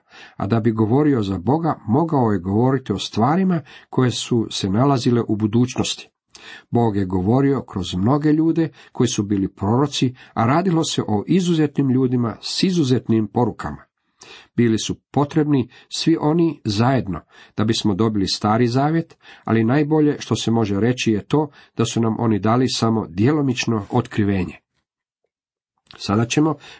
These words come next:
međutim, vidjeti da je Bog govorio na posljedku potpuno adekvatno i u svoj punini u svome sinu. U drugom retku čitamo: „Konačno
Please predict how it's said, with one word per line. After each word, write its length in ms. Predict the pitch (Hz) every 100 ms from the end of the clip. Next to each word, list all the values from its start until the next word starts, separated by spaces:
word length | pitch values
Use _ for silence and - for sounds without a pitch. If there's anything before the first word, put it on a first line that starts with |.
| -
međutim, 380 | 104 139 135 131
vidjeti 440 | 143 143 143 127
da 120 | 113 117
je 200 | 113 101
Bog 340 | 110 165 156
govorio 560 | 120 95 127 151 143 127 - - - -
na 300 | 117 160 185 - _ -
posljedku 680 | 98 - 107 127 143 - 117 -
potpuno 480 | 190 208 196 185 143 - _
adekvatno 800 | 143 165 - - 156 - 143 127 - - _
i 160 | 131 131
u 240 | 127 120 - - - _ _ _ -
svoj 320 | - 190 196
punini 560 | - 117 117 117 92 _ _ -
u 140 | 98
svome 420 | 104 110 120 113
sinu. 400 | 107 - 156 107 - _ _ _ _ _ _ - _ _ _
U 40 | -
drugom 460 | 76 127 226 185 82
retku 500 | - 71 - 139 147 - -
čitamo: 520 | - 107 107 107 92 - _ _ - - - _
„Konačno 800 | - 123 147 190 202 - 196 180